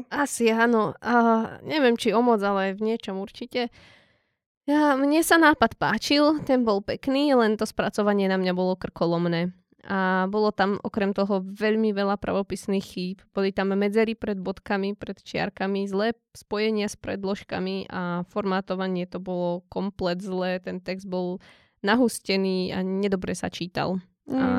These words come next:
Speaker 2: a ja s-, ja neviem, ja som mala aj rozbité to formátovanie, ale neviem, že či to je chyba autora, asi skôr.
Speaker 1: No, ja som ho mala tak, ako to prišlo, normálne som si to otvorila vo Worde a nebolo
Speaker 2: Mhm.
Speaker 1: to ani zarovnané do bloku, neboli tam o-,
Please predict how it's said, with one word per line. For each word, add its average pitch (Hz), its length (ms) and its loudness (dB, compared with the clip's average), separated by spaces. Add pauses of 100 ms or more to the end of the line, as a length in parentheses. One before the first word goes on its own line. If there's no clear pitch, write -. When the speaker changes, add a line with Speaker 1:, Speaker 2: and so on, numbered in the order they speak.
(140)
Speaker 2:
a 254 140 -4
ja 240 100 2
s-, 202 100 -4
ja 262 220 0
neviem, 262 180 4
ja 254 140 4
som - 80 2
mala 247 240 6
aj 226 80 2
rozbité 247 320 -2
to 190 160 -8
formátovanie, 196 640 -4
ale 208 160 2
neviem, 233 240 4
že 226 80 -4
či 220 160 -12
to 226 80 -2
je 214 80 -2
chyba 208 240 -4
autora, 202 320 -4
asi 202 160 -10
skôr. 214 400 -4
Speaker 1:
No, 226 320 0
ja 226 240 0
som 277 160 0
ho 269 100 4
mala 233 300 2
tak, 233 240 -2
ako 240 180 -4
to 220 120 -6
prišlo, 247 580 -2
normálne 226 320 0
som - 80 -4
si 214 80 -8
to 208 160 -6
otvorila 208 320 -2
vo 196 80 -2
Worde 220 320 -2
a 214 160 0
nebolo 226 240 0
Speaker 2:
Mhm. 233 80 2
Speaker 1:
to 233 80 0
ani 285 180 -4
zarovnané 233 540 -2
do 202 160 -4
bloku, 196 240 -6
neboli 240 400 0
tam 214 240 -2
o-, 202 160 -4